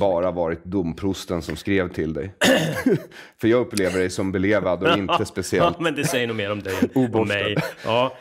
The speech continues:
Speaker 2: Nej, men det var bara en liten, en parentes. Och jag tycker vi ska gå vidare med vårt, eh, public service, eh, gnäll här. För
Speaker 1: Ja.
Speaker 2: att det har hänt jättemycket sen sist vi gjorde det här.
Speaker 1: Ja, precis.
Speaker 2: Mm.
Speaker 1: Men jag tänkte faktiskt att vi skulle börja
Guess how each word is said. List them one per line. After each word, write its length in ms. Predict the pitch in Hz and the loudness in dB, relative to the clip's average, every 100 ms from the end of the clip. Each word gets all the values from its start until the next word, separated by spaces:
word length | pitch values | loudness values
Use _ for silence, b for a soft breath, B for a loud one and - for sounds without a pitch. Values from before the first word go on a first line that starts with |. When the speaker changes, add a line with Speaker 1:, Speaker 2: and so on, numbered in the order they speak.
| B B | B B
Speaker 2:
Nej, 180 | 110 139 | -2 0
men 200 | 147 156 | 0 -2
det 180 | 160 147 | -2 0
var 160 | 170 170 | 2 2
bara 100 | 143 | 0
en 40 | |
liten, 260 | 123 127 120 | 0 -6 -6
en 120 | 120 | -6
parentes. 480 | 113 104 101 - - _ _ _ | -4 -4 -8 -18 -20 _ _ _
Och 200 | - 120 - | -6 -6 -2
jag 140 | 127 | -4
tycker 160 | 135 120 | -4 -6
vi 60 | |
ska 100 | 110 | -4
gå 100 | 117 | -4
vidare 320 | 117 95 98 | -4 -4 -6
med 220 | 98 98 92 | -6 -8 -8
vårt, 300 | 95 95 - _ - | -10 -12 -18 _ -14
eh, 100 | 90 - | -14 -8
public 260 | 107 98 92 | -8 -8 -12
service, 640 | 107 98 90 - - - | -10 -12 -14 -16 -16 -16
eh, 120 | 73 | -14
gnäll 460 | 98 98 107 113 98 | -12 -10 -8 -10 -12
här. 220 | - 52 - - | -14 -16 -12 0
För 60 | |
Speaker 1:
Ja. 180 | 139 143 | 0 0
Speaker 2:
att 180 | - - | -4 -6
det 60 | |
har 60 | 120 | -2
hänt 180 | 127 120 | -2 -2
jättemycket 480 | 139 123 123 123 117 | -4 -2 -6 -6 -6
sen 140 | 117 | -6
sist 340 | - 95 - | -6 -12 -12
vi 60 | 98 | -12
gjorde 220 | 95 98 | -12 -14
det 60 | 101 | -16
här. 120 | - - | -16 -2
Speaker 1:
Ja, 280 | 151 160 180 - | 2 4 2 -6
precis. 180 | 147 - | 0 2
Speaker 2:
Mm. 180 | 98 - | 2 2
Speaker 1:
Men 80 | |
jag 100 | 127 | 0
tänkte 260 | 151 147 127 | 2 -2 0
faktiskt 280 | 127 123 113 | -2 -2 -4
att 40 | |
vi 40 | 120 | -6
skulle 220 | - 131 | 0 0
börja 680 | 123 160 127 120 127 123 | 2 2 4 2 2 0